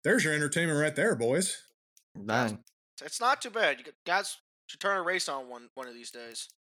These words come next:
Speaker 2: No, I enjoy racing. I always have. I, I don't, I have not watched it in my, like, later half of my life, but I, I do like racing a lot.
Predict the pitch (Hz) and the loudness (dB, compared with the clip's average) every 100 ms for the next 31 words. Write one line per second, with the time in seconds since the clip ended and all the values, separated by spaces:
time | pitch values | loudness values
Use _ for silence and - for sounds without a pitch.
0 | - 170 180 240 127 113 107 98 104 101 | 4 6 8 6 4 2 2 0 -2 -4
1 | 110 - 139 151 123 120 110 113 - - | -8 0 4 6 4 2 2 0 0 4
2 | 170 147 170 175 156 - 170 160 143 117 | 4 6 6 6 4 4 4 4 2 2
3 | 117 120 - 127 117 107 107 107 104 95 | 4 4 2 0 -2 0 0 0 -2 -4
4 | _ _ 120 117 117 110 107 107 113 110 | _ _ -2 2 4 4 4 2 0 0
5 | 104 104 107 110 - 110 107 - 117 127 | 0 2 0 -2 -4 0 0 2 4 4
6 | 120 117 117 113 107 101 92 101 113 95 | 4 0 2 2 0 -2 -2 -4 -4 -6
7 | 95 98 101 | -6 -6 -6